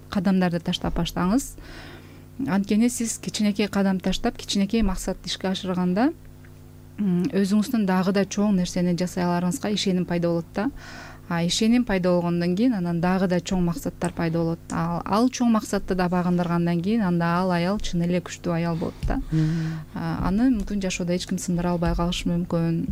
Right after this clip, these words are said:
Speaker 1: А, же ал буга чейинки ыйлап жүргөн нерселерине, "А, мен ошол убакта жаш болгон турбаймынбы?" — деп, э, ал нерсени жеңил кабыл алып калышы мүмкүн да. Ошондуктан айтат элем, э, жалгыз аялдар, эгерде жеңгиңиздер келсе,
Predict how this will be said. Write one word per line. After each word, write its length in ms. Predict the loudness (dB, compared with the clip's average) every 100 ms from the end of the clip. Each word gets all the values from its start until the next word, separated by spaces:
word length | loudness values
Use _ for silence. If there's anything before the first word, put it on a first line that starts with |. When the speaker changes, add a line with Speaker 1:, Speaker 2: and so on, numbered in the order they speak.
| -4 -4
Speaker 1:
А, 240 | -4 -2 0
же 140 | 2
ал 300 | 2 2 2
буга 240 | 0 0 0
чейинки 500 | 0 0 0 2 2
ыйлап 400 | 4 2 0 -2
жүргөн 320 | -2 0 2
нерселерине, 760 | 0 -2 0 0 2 2 2 0 -6 -12 -14 -14 -16 -6
"А, 260 | -2 0 0
мен 220 | 2 0
ошол 240 | -2 0
убакта 320 | 0 -2 -2 0
жаш 260 | 0 0
болгон 300 | 0 0 0
турбаймынбы?" — 600 | 0 0 2 2 2 2
деп, 180 | 2 0 -2 -6
э, 60 |
ал 300 | -2 0 2
нерсени 880 | 2 0 -2 -2 0 0 -2 -2 -4 -8 -18 -14 0
жеңил 380 | 4 4 2 -2
кабыл 180 | -4 -2
алып 140 | -4 -4
калышы 340 | -2 -2 -2
мүмкүн 320 | -4 -2 -2
да. 120 | -2
Ошондуктан 520 | 0 0 -2 -2 -2 -2
айтат 340 | -2 -6 -2
элем, 220 | 2 2 0 -12 -16 -18 -18 -14 -8
э, 400 | -6 -4 -4 -2
жалгыз 360 | -2 -2 -2 -2
аялдар, 480 | 0 0 0 -2
эгерде 640 | -2 -2 -4 -2 -2 0 -2 -4 -10 -14 -14 -16 -16 -6
жеңгиңиздер 720 | 0 4 4 4 2 0 0 0
келсе, 340 | 0 0